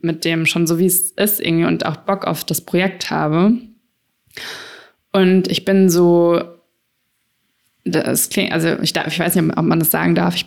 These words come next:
also ich, es klingt so angekommen irgendwie so. Und ich finde, wenn du persönlich für dich irgendwo angekommen bist, dann, ich glaub, das ist auch ein guter Zeitpunkt, um dann jemanden kennenzulernen, als wenn du, also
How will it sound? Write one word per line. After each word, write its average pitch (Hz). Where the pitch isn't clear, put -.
also 170
ich, 160
es -
klingt 196
so 196
angekommen 175
irgendwie 160
so. 160
Und 165
ich -
finde, 185
wenn 175
du 165
persönlich 190
für 185
dich 196
irgendwo 175
angekommen 208
bist, 196
dann, 170
ich -
glaub, 180
das 190
ist 190
auch 170
ein 175
guter 175
Zeitpunkt, 175
um 170
dann 165
jemanden 165
kennenzulernen, 151
als 151
wenn 160
du, 160
also 180